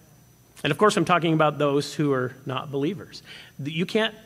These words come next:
straddle the fence with religion appeasing your conscience and still think you're going to heaven. You're not saved by your own works. In fact, it condemns you. So if you're not for Jesus, you're de-, by default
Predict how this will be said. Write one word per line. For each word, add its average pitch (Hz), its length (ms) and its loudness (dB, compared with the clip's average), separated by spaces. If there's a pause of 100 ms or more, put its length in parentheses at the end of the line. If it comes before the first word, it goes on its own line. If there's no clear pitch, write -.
(180)
straddle 175 380 2
the 156 80 2
fence - 480 -6
with 123 160 -4
religion 135 600 2
appeasing 147 380 0
your 135 120 -4
conscience 143 500 -4
and - 80 -10
still 151 200 -2
think 139 220 -4
you're 131 80 -6
going 123 200 -2
to 110 60 -2
heaven. 117 320 -6 (760)
You're 123 80 2
not 156 160 4
saved 190 260 2
by 143 80 2
your 117 160 -2
own 101 160 -6
works. - 520 -10 (500)
In 113 80 -6
fact, 139 260 0
it 117 120 -4
condemns 139 420 0
you. 90 220 -14 (1040)
So 151 200 4
if 143 100 0
you're 143 100 4
not 208 160 4
for 170 100 2
Jesus, 156 520 2
you're 165 180 4
de-, 151 180 2
by 147 280 2
default 156 560 0